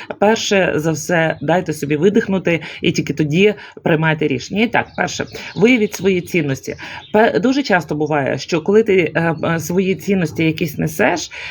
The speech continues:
ти їх пропагуєш, ти про них розказуєш, але дієш зовсім по-іншому. І, е, тут по, е, по відношенню до цінності ще хочу сказати один елемент.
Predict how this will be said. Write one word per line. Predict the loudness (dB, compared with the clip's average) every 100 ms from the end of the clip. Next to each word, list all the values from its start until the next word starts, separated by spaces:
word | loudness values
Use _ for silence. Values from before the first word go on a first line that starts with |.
| 2
ти | 4 6
їх | 4 2 2
пропагуєш, | 0 2 0 2 2 2 0 2
ти | 6 6
про | 4 -4
них | -4
розказуєш, | -6 -6 -2 0 0 -4 -4
але | -2 -2
дієш | 2 2 2 2
зовсім | -2 -2 -4 0
по-іншому. | 0 0 -2 -6 -8 -10 -12 -10 -8 4
І, | 6 6
е, | 6 4 2 2
тут | -4 0
по, | 2 2 2
е, | 0 0 0 0
по | 2
відношенню | 2 0 -2 -2 -2
до | -4
цінності | -2 -2 -2 -4
ще | -6 -2
хочу | -2 -2
сказати | -4 0 0 2
один | 0 2 2
елемент. | 2 2 2